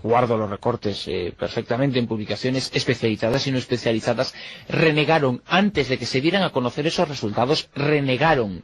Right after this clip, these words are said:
en comunicados públicos de los resultados. Fueran cuales fueran esos resultados, concluían los escépticos, no serán tomados en consideración porque no existe credibilidad científica para ese análisis.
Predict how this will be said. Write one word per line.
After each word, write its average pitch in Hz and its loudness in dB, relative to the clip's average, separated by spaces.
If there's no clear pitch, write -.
en 147 0
comunicados 139 4
públicos 123 2
de 135 2
los 147 6
resultados. 123 -2
Fueran 180 4
cuales 139 4
fueran 127 4
esos 139 2
resultados, 120 2
concluían 110 2
los 101 -4
escépticos, 113 -2
no 160 4
serán 151 2
tomados 135 0
en 123 -4
consideración 123 0
porque 127 -2
no 131 2
existe 139 -2
credibilidad 117 0
científica 107 -6
para 90 -4
ese - -8
análisis. - -14